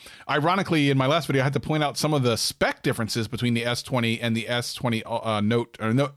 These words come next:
Note twenty, um, line, which was weird because generally speaking, every year the Note just gets superior specs across the line. That's not the case this year.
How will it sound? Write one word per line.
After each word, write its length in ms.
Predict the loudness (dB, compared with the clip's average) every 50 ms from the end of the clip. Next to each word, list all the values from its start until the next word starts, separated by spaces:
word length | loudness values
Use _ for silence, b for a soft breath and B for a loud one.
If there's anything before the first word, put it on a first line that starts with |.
| -12 -10
Note 380 | -6 -2 0 0 0 0 -2
twenty, 340 | -6 -4 -2 -2 0 -2 -4 -4
um, 480 | -4 -4 -2 -2 0 -2 -2 -4 -4 -4
line, 300 | -2 -2 0 0 0 0
which 160 | -2 -2 0 0
was 100 | 0 2
weird 360 | 2 0 2 2 2 2 0
because 400 | 0 0 2 2 2 0 0 B B B B B B B B -8
generally 580 | -2 0 2 4 4 4 4 4 4 4 4 4
speaking, 600 | 2 0 -2 0 0 0 0 0 0 0 2 2
every 220 | 0 2 2 2
year 280 | 2 4 4 2 2 2
the 100 | 2 2
Note 300 | 4 4 4 2 2 0
just 260 | -2 -2 -2 -2 -2
gets 200 | -4 -4 -2 -4
superior 400 | -6 -4 -2 0 0 0 0 -2
specs 340 | -2 -2 -2 -2 -2 -2 -6
across 400 | -8 -8 -2 0 0 0 0 -2
the 100 | -4 -2
line. 260 | 0 0 0 0 0
That's 240 | 0 -2 -2 -2 -2
not 380 | -2 0 0 0 0 -2 -2 -4
the 60 | -4
case 280 | -2 -2 -2 -2 -2 -6
this 200 | -8 -10 -8 -6
year. 220 | -6 -6 -6 -6